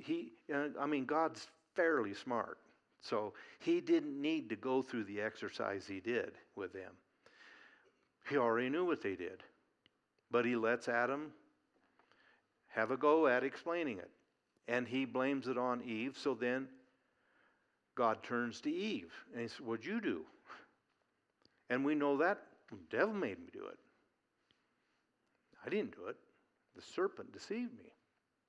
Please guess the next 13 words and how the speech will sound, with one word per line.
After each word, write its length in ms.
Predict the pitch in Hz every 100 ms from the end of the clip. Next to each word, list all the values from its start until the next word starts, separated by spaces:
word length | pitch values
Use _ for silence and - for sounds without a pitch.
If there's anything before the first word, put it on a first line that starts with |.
| _ _ _ _ _ _ _ -
I 100 | 156
couldn't 360 | - 196 - -
help 320 | 208 233 240
it. 160 | - - _ _ _ _ _ _ _ _ _ _ _ _
That's 180 | 175 -
what 160 | 208 214
it 100 | 190
really 280 | 208 202 208
means. 500 | 247 202 - - - _ _ _ _ _ _ -
I 100 | 143
was 200 | 156 175
deceived. 580 | - 196 - 202 147 120
I, 180 | 160